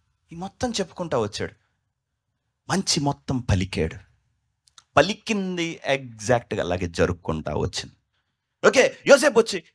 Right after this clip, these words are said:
"ఆ, వీడు పెద్దోడు కదా, వీడు మార్చాడు." "నాకు తెలుసు, నేను పలకాలన్నదే పలుకుతా." అర్థమవుతుందా? So, తల్లిదండ్రుల్లో ఏ అభిషేకం ఉందో తెలుసా? దేవుడు.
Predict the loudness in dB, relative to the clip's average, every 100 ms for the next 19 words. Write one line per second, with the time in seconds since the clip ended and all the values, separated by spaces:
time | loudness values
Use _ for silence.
0 | -2 0 2 0 2 2 2 0 -2 -2
1 | 4 6 6 4 -2 0 0 -4 -4 -2
2 | -2 -4 -6 -4 -6 -4 -6 -4 -4 -4
3 | -4 -4 -4 -6 -6 -8 -8 -12 -14 -14
4 | _ _ _ _ _ _ _ _ _ _
5 | _ _ _ -20 _ -6 0 6 6 6
6 | 2 -2 -2 -4 -20 -20 -12 -2 2 2
7 | 2 -2 0 0 2 2 2 0 0 0
8 | 2 4 2 2 0 0 0 0 6 6
9 | 6 0 2 2 0 -6 _ _ _ _
10 | _ _ _ _ _ _ _ _ _ _
11 | _ _ _ -4 2 2 0 -4